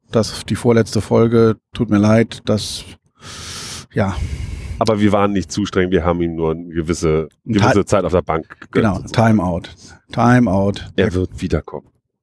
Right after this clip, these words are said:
Speaker 1: Nach aktuellem Plan.
Speaker 2: Ja.
Speaker 1: Aber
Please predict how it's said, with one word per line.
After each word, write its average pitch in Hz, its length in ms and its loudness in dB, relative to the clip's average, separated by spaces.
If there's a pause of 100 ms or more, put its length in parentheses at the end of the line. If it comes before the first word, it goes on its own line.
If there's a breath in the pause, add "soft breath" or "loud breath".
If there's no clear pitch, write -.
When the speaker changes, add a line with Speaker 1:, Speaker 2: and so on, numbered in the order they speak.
(280)
Speaker 1:
Nach 104 180 -2
aktuellem 92 380 -2
Plan. - 400 -4 (440)
Speaker 2:
Ja. - 120 -12 (1500 loud breath)
Speaker 1:
Aber 165 480 4